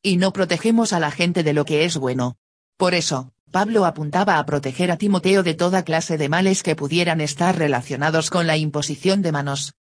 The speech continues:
Hermanos y hermanas en Cristo, no debemos tener miedo de imponer las manos sobre alguien, ni tenemos que vivir temiendo si alguien impone sus manos sobre nosotros.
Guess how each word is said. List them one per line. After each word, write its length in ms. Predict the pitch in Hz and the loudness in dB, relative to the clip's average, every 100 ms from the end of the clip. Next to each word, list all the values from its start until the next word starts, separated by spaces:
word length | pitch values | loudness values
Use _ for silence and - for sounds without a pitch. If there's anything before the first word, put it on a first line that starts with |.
| _ _ _ _ _ - | _ _ _ _ _ -2
Hermanos 540 | 170 190 226 233 - | 0 2 2 2 2
y 60 | 170 | 0
hermanas 460 | 151 180 180 170 | 2 2 2 0
en 120 | 170 156 | -2 -2
Cristo, 500 | 156 143 143 127 - _ | -2 -2 -2 -2 -4 _
no 300 | 190 185 233 | 2 4 4
debemos 440 | 220 185 220 226 - | 2 2 2 0 0
tener 280 | 226 175 | -2 -2
miedo 300 | 160 196 202 | 0 0 2
de 100 | 175 | 2
imponer 460 | 156 147 139 151 160 | 0 -2 -2 -2 0
las 200 | 143 139 | -2 -2
manos 280 | 165 170 170 | 0 0 0
sobre 280 | 170 156 156 | 0 2 0
alguien, 520 | 151 147 135 135 - _ _ | 0 -4 -6 -8 -16 _ _
ni 220 | 190 196 | 2 4
tenemos 460 | 185 165 190 196 196 | 2 0 0 0 -2
que 120 | 165 | -4
vivir 320 | 151 143 196 | -4 -2 -2
temiendo 460 | 196 156 175 208 175 | -2 -2 0 0 0
si 180 | - 165 | 0 0
alguien 300 | 175 165 160 | 0 0 -2
impone 420 | 143 180 220 208 | 0 0 2 2
sus 260 | 196 160 165 | 0 -2 -2
manos 300 | 214 208 - | 0 0 0
sobre 260 | 196 160 | 0 0
nosotros. 640 | 156 151 147 139 139 - | 0 0 -2 -2 -6 -8